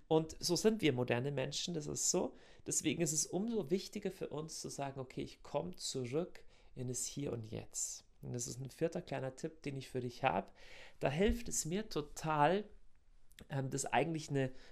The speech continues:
eine Technik, die es auch in der Meditation und in ganz vielen Körperübungen gibt. Das ist an sich, ähm, noch nichts wahnsinnig Geistliches. Es ist einfach, wie wir Menschen funktionieren. Mir hilft es, ein paar Minuten mal auf meinen Körper, ähm, hinzuhorchen.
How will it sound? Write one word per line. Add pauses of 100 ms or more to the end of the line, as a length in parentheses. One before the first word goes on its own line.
eine
Technik,
die
es
auch
in
der
Meditation
und
in
ganz
vielen
Körperübungen
gibt.
Das
ist
an
sich, (500)
ähm,
noch
nichts
wahnsinnig
Geistliches.
Es
ist
einfach,
wie
wir
Menschen
funktionieren. (480)
Mir
hilft
es,
ein
paar
Minuten
mal
auf
meinen
Körper, (600)
ähm, (120)
hinzuhorchen.